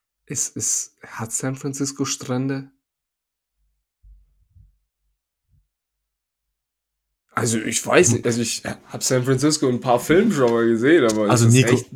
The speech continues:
Speaker 1: hä?
Speaker 2: gra-, also, also, also jetzt g-, ganz ehrlich, s-, erstmal sagst du, dass du so klug bist und dann kommst du mit, "Hat San Francisco Strände?"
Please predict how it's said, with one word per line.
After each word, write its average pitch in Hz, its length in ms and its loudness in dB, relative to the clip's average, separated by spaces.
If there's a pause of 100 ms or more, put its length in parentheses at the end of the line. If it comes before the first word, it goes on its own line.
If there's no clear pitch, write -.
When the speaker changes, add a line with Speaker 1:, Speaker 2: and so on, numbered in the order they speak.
(120)
Speaker 1:
hä? 120 240 0
Speaker 2:
gra-, 135 180 4 (140)
also, 120 200 0 (280)
also, 107 320 -4
also 107 460 -2
jetzt 101 180 -2
g-, - 160 -10
ganz 120 240 0
ehrlich, 107 280 0
s-, - 300 -6
erstmal 147 460 0
sagst 127 340 0
du, 123 60 -2
dass 110 140 0
du 104 60 -2
so 104 120 0
klug 160 460 -2
bist 170 340 0
und 110 220 0 (200)
dann 160 240 6
kommst 135 280 2
du - 20 4
mit, 117 140 6 (100)
"Hat - 260 -2
San 117 200 2
Francisco 113 640 0
Strände?" 104 600 -2